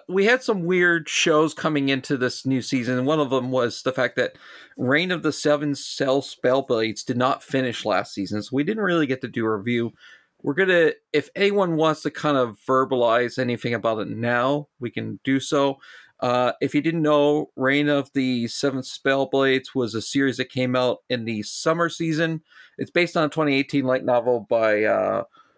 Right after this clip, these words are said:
Bokuto Uno. Ooh, Uno.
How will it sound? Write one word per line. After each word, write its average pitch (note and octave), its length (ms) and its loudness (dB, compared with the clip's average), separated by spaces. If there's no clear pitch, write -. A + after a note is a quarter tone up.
Bokuto C3+ 1000 2
Uno. F3 400 2
Ooh, F3+ 360 -4
Uno. D#3 340 -2